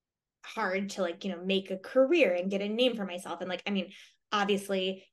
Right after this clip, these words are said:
if you're somebody, especially if you're someone who can write, like, a book a year and that's your paycheck, like, it's, it's different. Um, but I think really, like, holding those moments as, like, "Oh yeah, this is just as much, like, the sentence I wrote is just as much an accomplishment as selling the book,"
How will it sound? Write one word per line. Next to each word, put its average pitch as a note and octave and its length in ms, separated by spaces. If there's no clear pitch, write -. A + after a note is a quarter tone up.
if G3 160
you're G3 120
somebody, F#3+ 320
especially G3 300
if F#3 60
you're G3 60
someone G3 220
who F#3 100
can F#3+ 160
write, F3 380
like, F3 140
a G3+ 40
book F3+ 240
a F#3 40
year F3 300
and F3 140
that's E3 220
your E3 100
paycheck, F#3+ 500
like, F3 140
it's, G3 180
it's - 280
different. D#3+ 520
Um, F3+ 480
but A3 140
I G#3 60
think G3+ 200
really, F#3+ 200
like, F3 160
holding F#3+ 320
those F3 240
moments F3 520
as, E3 340
like, F3 200
"Oh A3 60
yeah, F#3+ 160
this E3+ 220
is F#3 120
just F#3+ 280
as G3 140
much, E3+ 200
like, F3+ 100
the G3+ 80
sentence A3+ 360
I E3 80
wrote D#3+ 300
is F#3+ 120
just G3+ 280
as F#3 120
much D#3+ 200
an F3 60
accomplishment E3+ 520
as F3 140
selling F3 320
the E3+ 60
book," E3+ 380